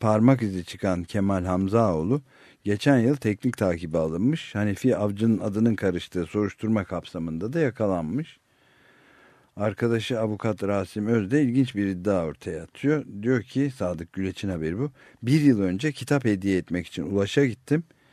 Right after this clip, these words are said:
Yanımda da Kemal vardı, işte parmak izi çıkan Kemal Hamzaoğlu.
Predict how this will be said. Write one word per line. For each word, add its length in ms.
Yanımda 600
da 160
Kemal 540
vardı, 400
işte 240
parmak 400
izi 200
çıkan 340
Kemal 380
Hamzaoğlu. 800